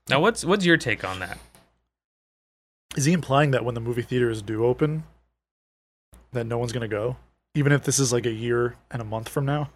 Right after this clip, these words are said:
Speaker 1: I think that is what he's implying, but let me hit you with something else.
Speaker 2: Yeah.
Speaker 1: Disney Plus, service for Disney movies, correct?
Speaker 2: Yeah.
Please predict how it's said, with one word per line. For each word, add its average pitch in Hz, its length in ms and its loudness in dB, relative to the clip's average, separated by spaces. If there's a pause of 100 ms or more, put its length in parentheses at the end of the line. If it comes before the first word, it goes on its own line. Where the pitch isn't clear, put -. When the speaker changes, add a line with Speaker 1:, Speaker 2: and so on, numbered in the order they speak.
(220)
Speaker 1:
I 147 80 -2
think 185 200 4
that 165 120 8
is 147 140 4
what 135 120 4
he's 120 120 0
implying, 120 340 0
but 135 100 2
let 170 100 4
me 196 100 2
hit 175 240 0
you 151 60 0
with 139 140 0
something 120 340 -2
else. 92 400 -4
Speaker 2:
Yeah. 113 200 2 (1500)
Speaker 1:
Disney 202 240 4
Plus, - 480 2 (320)
service 165 400 4
for 143 280 4
Disney 127 300 0
movies, 101 340 -6
correct? 127 480 2 (1000)
Speaker 2:
Yeah. 110 220 0